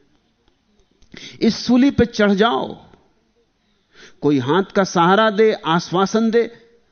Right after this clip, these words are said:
और उसकी आंखों की चमक और उसके जीवन की ज्योति तुम्हारे भीतर श्रद्धा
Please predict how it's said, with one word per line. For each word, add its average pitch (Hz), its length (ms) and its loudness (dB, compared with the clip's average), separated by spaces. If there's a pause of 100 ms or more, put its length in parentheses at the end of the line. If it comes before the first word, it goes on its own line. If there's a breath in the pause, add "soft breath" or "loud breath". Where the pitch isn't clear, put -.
(120)
और 143 160 2
उसकी 175 260 2
आंखों 202 340 4
की 185 120 0
चमक - 680 -4 (500)
और 131 160 -2
उसके 165 240 -2
जीवन 190 380 -2
की 185 120 -2
ज्योति 202 440 0 (400 soft breath)
तुम्हारे 151 360 -2
भीतर 160 320 -4
श्रद्धा 170 800 -6